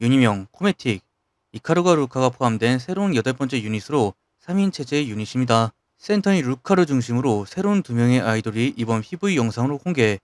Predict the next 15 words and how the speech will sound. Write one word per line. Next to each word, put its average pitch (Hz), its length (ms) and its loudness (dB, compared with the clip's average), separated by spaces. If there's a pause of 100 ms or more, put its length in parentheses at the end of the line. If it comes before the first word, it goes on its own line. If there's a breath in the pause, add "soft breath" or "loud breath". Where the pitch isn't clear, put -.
(140)
왼쪽부터 127 640 -2
스즈키 190 380 -4
하나, 113 380 2 (220)
이쿠타 156 360 -2
하루키, 113 540 -2 (240)
샤니송에 202 500 0
등장이 139 320 0
결정되며 120 760 0
이 117 120 -4
두 127 100 -4
명도 127 320 2
올해 113 240 0
츠바사 175 320 -4
프로덕션에 135 500 -2
가입한 110 500 -4